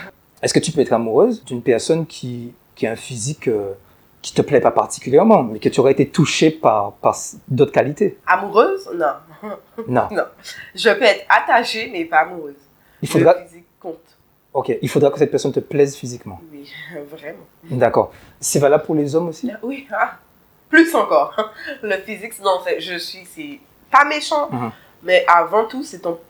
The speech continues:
Speaker 2: physique qui va me plaire avant d'apprendre à te connaître. Donc du coup, si le physique n'est pas top top, ouais, ça,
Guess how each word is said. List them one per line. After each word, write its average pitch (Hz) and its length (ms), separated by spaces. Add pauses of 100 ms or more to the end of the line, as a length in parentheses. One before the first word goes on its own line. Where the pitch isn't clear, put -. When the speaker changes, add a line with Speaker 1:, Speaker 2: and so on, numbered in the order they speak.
(100)
Speaker 2:
physique 214 380
qui 240 100
va 175 120
me 160 160
plaire 147 440
avant 151 220
d'apprendre 165 360
à 147 60
te 151 100
connaître. 143 320
Donc 143 140
du 151 140
coup, 226 200
si 240 160
le 254 100
physique 214 340
n'est 175 120
pas 143 160
top 151 260
top, 185 240 (100)
ouais, 156 220
ça, 147 300